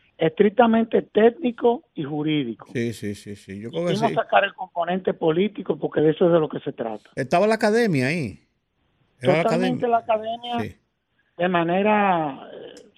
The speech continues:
Speaker 1: sopesada, en fin, haciendo sus planteamientos.
Speaker 2: Sí.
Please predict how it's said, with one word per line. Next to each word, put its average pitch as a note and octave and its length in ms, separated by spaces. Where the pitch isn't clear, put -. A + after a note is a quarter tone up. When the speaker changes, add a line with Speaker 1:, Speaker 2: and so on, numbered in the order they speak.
Speaker 1:
sopesada, G3+ 1300
en D3+ 240
fin, G3+ 440
haciendo G3+ 380
sus A#3 160
planteamientos. A3+ 960
Speaker 2:
Sí. A2+ 340